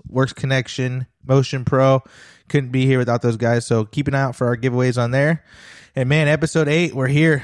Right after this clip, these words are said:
We got a guest on that I'm excited about. He just sent me a, uh, little link to their new movie that's coming out from the Moto Co. And I'm telling you right now, this thing was sick. There's some really good segments with some writers, including Carson Mumford, Caleb Russell, and much, much more. So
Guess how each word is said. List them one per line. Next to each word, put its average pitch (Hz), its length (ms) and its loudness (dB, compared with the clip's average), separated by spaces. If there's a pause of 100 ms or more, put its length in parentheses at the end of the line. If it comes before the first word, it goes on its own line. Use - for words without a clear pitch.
(120)
We 143 100 0
got 147 160 2
a 123 160 -2 (320)
guest 139 320 0
on 135 160 0
that 127 80 -4
I'm 127 180 -2
excited 127 460 -2
about. 127 320 0
He 123 140 -4
just 123 220 -4
sent 127 180 -6
me 127 120 -4
a, 117 60 -4 (240)
uh, 120 280 -2
little 120 200 -2
link 123 280 -4
to 131 80 -8
their 123 120 0
new 131 160 0
movie 135 320 4
that's 139 160 2
coming 139 280 0
out 139 200 0
from 127 160 -8
the 120 80 -2
Moto 143 300 2
Co. 143 380 2 (440)
And 120 200 -2
I'm 123 160 -2
telling 127 240 -2
you 123 80 -4
right 123 160 -2
now, 123 160 -2
this 117 180 -6
thing 123 220 -4
was 107 120 -6
sick. 117 380 -4
There's 113 260 -4
some 110 200 -8
really 120 180 0
good 113 160 -4
segments 123 480 -4
with 113 100 -4
some 110 140 -6
writers, 113 380 0
including 107 380 -4
Carson 110 360 -2
Mumford, 131 400 -2
Caleb 120 320 -2
Russell, 117 420 0
and 104 160 -4
much, 107 260 -4
much 110 220 -8
more. 113 220 -2
So 117 240 0